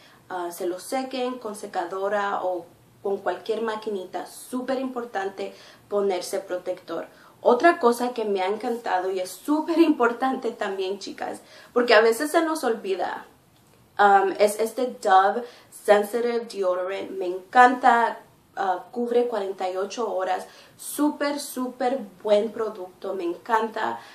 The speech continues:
Más esos días que está súper caliente donde yo vivo, donde sea, es súper importante ponerse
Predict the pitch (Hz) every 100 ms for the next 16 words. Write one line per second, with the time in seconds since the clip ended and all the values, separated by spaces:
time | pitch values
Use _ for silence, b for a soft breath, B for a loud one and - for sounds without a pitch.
0 | B 190 196 214 262 254 247 240 - 202
1 | 202 202 202 - 180 - - - 262 262
2 | 262 269 220 214 190 196 190 185 180 175
3 | 170 175 208 277 277 262 233 202 185 185
4 | - 185 180 185 - 226 240 233 226 214
5 | 185 185 185 185 180 - - 185